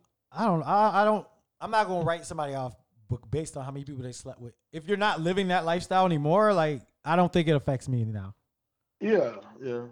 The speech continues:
Speaker 2: I mean, like I say, it depends. Like, if you was just super wild, then I
Speaker 1: Well,
Speaker 2: might not
Speaker 1: wh-,
Speaker 2: want no
Speaker 1: why are
Speaker 2: part
Speaker 1: you
Speaker 2: of
Speaker 1: still
Speaker 2: the
Speaker 1: judging? Why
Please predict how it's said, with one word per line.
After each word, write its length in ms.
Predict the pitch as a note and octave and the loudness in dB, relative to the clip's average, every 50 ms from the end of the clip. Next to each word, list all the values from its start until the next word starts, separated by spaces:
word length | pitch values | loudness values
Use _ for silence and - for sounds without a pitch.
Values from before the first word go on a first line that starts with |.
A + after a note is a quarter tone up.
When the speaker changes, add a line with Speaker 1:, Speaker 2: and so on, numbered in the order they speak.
| - - | -8 -2
Speaker 2:
I 120 | D3+ F#3 G#3+ | 0 0 2
mean, 180 | A#3+ B3 B3 | 2 0 0
like 120 | A#3+ A3+ A3+ | 2 2 2
I 20 | G#3 | 0
say, 140 | - F#3+ G3+ | 0 -2 0
it 180 | G3 F#3+ - | 0 0 0
depends. 520 | G#3 F#3 F3 - G#3 F3+ F3 E3 D3+ C#3+ C3+ | 0 0 0 0 0 0 0 0 0 -4 -6
Like, 180 | C3+ C3+ C3+ | -6 -8 -6
if 140 | C3+ C#3+ C#3+ C#3+ | -6 -8 -8 -6
you 160 | E3+ A#3 D4 D4+ | -4 -2 -2 -2
was 180 | C4 G#3 F3 | -2 -4 -4
just 280 | D3 D#3+ D#3 D3 C#3+ C3+ C3+ B2 - - - - - | -2 -2 -4 -4 -4 -8 -12 -16 -20 -20 -20 -20 -20
super 400 | - - - A#3 B3+ A#3+ - D3+ | -16 -8 -4 -4 -4 -4 -4 -4
wild, 520 | C#3+ C3+ C3 B2+ B2+ B2 A#2+ A#2+ A#2 A2+ A#2+ - _ _ _ _ _ _ _ _ _ _ _ _ - - | -2 0 0 0 0 0 -2 -6 -8 -12 -16 -20 _ _ _ _ _ _ _ _ _ _ _ _ -10 -4
then 540 | C3 C3+ C3+ C3+ C3 B2+ B2 B2 B2 B2 B2 B2 | -2 0 0 2 2 2 0 0 -2 -6 -8 -2
I 120 | C3 C3+ | 2 4
Speaker 1:
Well, 180 | C#3 D3 A#3+ A#3+ | 6 6 6 6
Speaker 2:
might 200 | C#3 C3 C3 C3 | 4 2 0 -2
not 200 | C3+ C3+ C3 - | 0 0 0 0
Speaker 1:
wh-, 40 | - | -2
Speaker 2:
want 140 | C3+ D#3+ D#3 | -4 -2 2
no 60 | F3+ | 4
Speaker 1:
why 180 | G#3+ A3+ A#3+ | 6 6 6
are 60 | A#3+ B3 | 6 6
Speaker 2:
part 120 | - - | 6 6
Speaker 1:
you 80 | A#3+ B3 | 6 4
Speaker 2:
of 60 | A#3+ | 2
Speaker 1:
still 300 | - - A3 A#3 A#3 A3+ | 0 2 4 6 6 6
Speaker 2:
the 80 | G#3 - | 4 4
Speaker 1:
judging? 500 | - A3+ C#4 D4 A#3 B3 G3 E3+ D#3+ - _ _ - | 2 2 0 0 -4 -8 -10 -10 -12 -14 _ _ -6
Why 120 | D3+ F#3 | -2 0